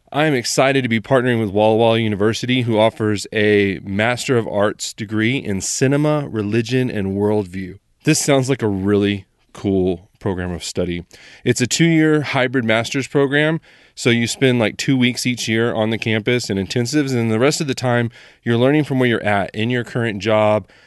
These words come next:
uh, at home. You're doing your courses online, and so you're continuing to work and be involved in your life where you're at while you're learning. So right now, applications are open for their summer two thousand nineteen cohort,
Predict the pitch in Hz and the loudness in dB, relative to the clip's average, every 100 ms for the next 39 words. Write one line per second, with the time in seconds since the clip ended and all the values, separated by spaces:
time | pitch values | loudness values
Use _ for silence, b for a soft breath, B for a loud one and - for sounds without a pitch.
0 | b b 92 - 117 123 98 120 107 104 | b b -6 -2 -2 -4 -4 -2 0 0
1 | 104 92 b b b 101 90 113 117 113 | -2 -4 b b b -4 0 0 2 0
2 | - 117 104 - 104 95 - 104 104 98 | -2 0 0 0 -2 -2 -2 0 2 2
3 | 98 117 110 98 92 110 98 95 53 101 | 2 0 -2 -6 -4 0 2 2 -2 -2
4 | 104 101 - 104 95 117 120 113 104 - | 0 0 -2 -8 -4 -2 0 0 -2 -4
5 | 110 92 82 120 131 131 - 101 92 113 | -4 -4 -2 0 2 2 0 -4 -2 -4
6 | 98 95 120 123 120 110 98 110 110 - | -2 0 0 0 -2 -2 0 0 0 -2
7 | 101 95 90 107 127 131 - b b b | -4 -4 -4 -2 -4 -4 -12 b b b
8 | 98 101 104 95 92 92 87 73 - _ | -2 2 2 0 -2 -4 -6 -10 -16 _
9 | _ _ _ _ - 135 139 139 135 131 | _ _ _ _ -2 2 2 2 2 2
10 | 147 143 - _ 127 131 135 139 131 139 | -2 -6 -20 _ -4 -4 0 2 2 2
11 | 123 - 117 135 131 - 117 113 113 110 | 0 2 0 2 -2 -2 0 4 4 4
12 | 104 - 135 123 127 - 127 123 117 110 | 0 -2 0 2 0 0 2 2 2 0
13 | 117 113 120 107 - 113 120 135 | 0 -2 -4 -4 0 2 4 2